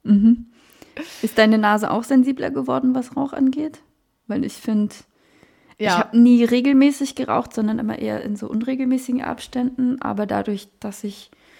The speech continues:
Speaker 1: dann irgendwie phasenweise öfter mal geraucht hab, bin ich mittlerweile auch so, was Rauchgeruch angeht, super sensibel geworden.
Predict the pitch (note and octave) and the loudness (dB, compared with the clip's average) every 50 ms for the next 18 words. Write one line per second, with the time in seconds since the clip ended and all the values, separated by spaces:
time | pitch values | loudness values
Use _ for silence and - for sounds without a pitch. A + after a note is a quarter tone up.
0 | - - _ _ - G3+ G3 G#3+ A3+ G3+ G3 G#3 G3 - - G#3 G#3+ A3+ A3+ B3+ | -20 -20 _ _ -8 -8 -6 -4 -4 -6 -6 -8 -10 -12 -10 -8 -8 -6 -4 -4
1 | A#3+ A#3+ A#3+ B3 A#3+ A#3 - - A#3+ - - A#3+ A#3 A3+ A#3 A#3 A3+ A3+ A3+ A3+ | -2 -2 -2 -2 -2 -2 -4 -6 -10 -12 -10 -8 -6 -6 -4 -4 -4 -6 -6 -8
2 | A3+ G#3+ - - - A3 G#3+ - - G#3 G#3 G#3+ - - A3 G#3+ - - G3+ G3 | -8 -10 -12 -12 -12 -12 -12 -10 -8 -8 -8 -8 -8 -12 -16 -16 -12 -12 -10 -10
3 | G3+ G3+ G#3 - - - G3 - - A3 - G#3 G#3+ G#3+ A3 G3 - - - - | -10 -10 -10 -12 -14 -16 -16 -14 -10 -10 -8 -8 -8 -8 -10 -10 -12 -18 -20 -18
4 | - - - G#3+ A#3 - - - A#3+ A3 - A#3+ - - - A#3 A3 G#3+ - G#3+ | -10 -6 -6 -6 -6 -6 -8 -10 -10 -8 -8 -10 -10 -8 -6 -4 -4 -4 -4 -4
5 | G#3+ G#3+ G#3 G#3 _ _ _ - - - - - G#3 G3+ - - - G#3 G#3 G3 | -4 -4 -4 -8 _ _ _ -20 -20 -18 -10 -8 -8 -6 -6 -6 -6 -4 -4 -2
6 | G3 G3 G3 F#3+ F#3+ G3+ G#3 G3 - - A3 - - - - - G#3 G3+ | -4 -2 -4 -6 -6 -6 -6 -6 -6 -8 -8 -6 -4 -4 -2 -2 -4 -4